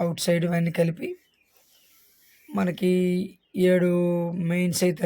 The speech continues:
రావడం జరిగింది. ఏడు మెయిన్స్ అన్నమాట.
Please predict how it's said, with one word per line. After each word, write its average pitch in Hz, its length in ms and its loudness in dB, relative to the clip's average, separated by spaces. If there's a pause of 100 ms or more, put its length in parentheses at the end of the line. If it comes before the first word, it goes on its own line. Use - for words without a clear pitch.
రావడం 165 260 0 (120)
జరిగింది. 165 360 -4 (920)
ఏడు 180 240 2 (600)
మెయిన్స్ 180 340 0
అన్నమాట. 175 280 0